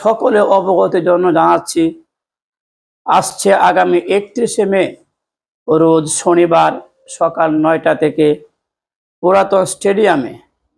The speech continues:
বাংলাদেশ জামাত ইসলামী কিশোরগঞ্জ জেলা শাখা কর্মী সম্মেলন অনুষ্ঠিত হবে। অতএব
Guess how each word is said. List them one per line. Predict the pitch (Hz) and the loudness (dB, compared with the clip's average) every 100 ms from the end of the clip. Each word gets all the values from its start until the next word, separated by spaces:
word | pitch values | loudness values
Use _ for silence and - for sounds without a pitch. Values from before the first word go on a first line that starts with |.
| _ _ | _ _
বাংলাদেশ | 165 180 180 180 156 | -2 0 2 2 0
জামাত | 175 185 190 | 0 0 0
ইসলামী | 180 165 180 175 175 170 | -2 -4 -4 -2 -2 -4
কিশোরগঞ্জ | 185 - 220 202 190 180 - - _ - - - - 139 | -12 -4 -2 0 0 0 -6 -16 _ -20 -20 -18 -6 -2
জেলা | 170 175 | 2 0
শাখা | 175 170 170 165 | 0 -2 0 -2
কর্মী | - 160 160 160 | -2 -2 -4 -4
সম্মেলন | 156 156 156 151 151 _ _ _ _ | -2 0 0 -2 -6 _ _ _ _
অনুষ্ঠিত | 175 175 170 - 147 117 | 0 0 -2 -4 -6 -2
হবে। | 131 - - _ _ _ _ _ _ _ _ _ _ _ _ _ _ _ - - _ - | -2 -4 -14 _ _ _ _ _ _ _ _ _ _ _ _ _ _ _ -20 -20 _ 0
অতএব | 165 180 214 180 | 0 2 2 2